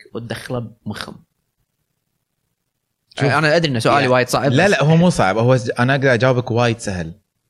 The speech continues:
Speaker 2: بس لازم تستوعب جوابي. من وين؟ انا انرجي مالتي من الله.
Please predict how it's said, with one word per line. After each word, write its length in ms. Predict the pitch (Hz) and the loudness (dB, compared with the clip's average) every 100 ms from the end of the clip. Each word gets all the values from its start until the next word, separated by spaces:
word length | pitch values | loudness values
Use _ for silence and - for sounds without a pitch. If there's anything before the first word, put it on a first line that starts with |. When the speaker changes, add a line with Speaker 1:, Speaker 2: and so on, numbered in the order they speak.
| _ _ _ _ | _ _ _ _
Speaker 2:
بس 380 | - 107 110 - | -4 0 0 0
لازم 240 | 127 135 113 | 0 0 -2
تستوعب 420 | - 120 95 92 - 110 _ | -2 0 0 -4 -12 -18 _
جوابي. 360 | 107 98 87 90 | 0 0 0 -4
من 200 | 95 104 | -4 -2
وين؟ 160 | 104 - _ _ - | -4 -6 _ _ -8
انا 500 | 120 160 156 139 131 | -4 0 -2 -2 -4
انرجي 300 | 151 143 135 | -2 -4 -4
مالتي 260 | 143 156 127 | -6 -4 -4
من 120 | 107 | -4
الله. 400 | 92 82 82 | -6 -10 -14